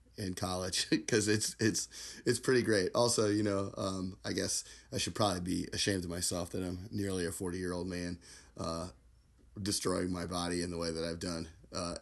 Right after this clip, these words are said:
e-, each and every year. But, you know, I'm gonna keep doing it until, uh, I'm medically banned from it. So, um, we'll,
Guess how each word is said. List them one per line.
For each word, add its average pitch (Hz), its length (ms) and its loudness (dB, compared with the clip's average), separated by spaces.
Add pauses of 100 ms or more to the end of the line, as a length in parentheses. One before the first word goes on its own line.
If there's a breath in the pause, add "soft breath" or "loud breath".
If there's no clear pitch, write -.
(120)
e-, 80 60 0 (100)
each 107 180 2
and 95 80 0
every 92 200 0
year. 95 180 4
But, 117 220 4
you 156 60 6
know, 170 220 4 (300 loud breath)
I'm 131 100 6
gonna 143 120 6
keep 151 220 2
doing 156 300 8
it 113 180 4
until, 107 440 4
uh, 104 260 2
I'm 104 200 2
medically 110 440 4
banned 107 380 2
from 92 240 -4
it. 90 160 -8
So, - 160 0 (180)
um, 90 300 -6 (280)
we'll, 95 240 -4